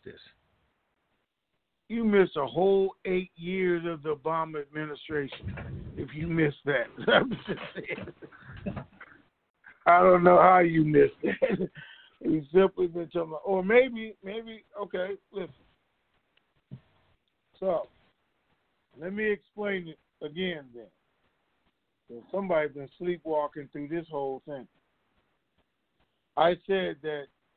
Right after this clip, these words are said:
Speaker 2: I didn't say Bush and Cheney, actually. I said Bush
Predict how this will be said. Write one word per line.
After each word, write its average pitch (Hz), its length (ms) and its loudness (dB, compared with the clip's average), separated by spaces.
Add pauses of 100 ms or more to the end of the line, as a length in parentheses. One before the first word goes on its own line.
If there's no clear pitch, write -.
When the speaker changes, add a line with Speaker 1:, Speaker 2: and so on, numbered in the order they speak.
(2250)
Speaker 2:
I 143 120 -6
didn't 196 220 -6
say 170 260 -4 (120)
Bush 160 280 -8
and 151 200 -18
Cheney, 160 400 -8
actually. 139 320 -8 (420)
I 131 40 -12 (100)
said 156 280 -4 (960)
Bush 185 200 6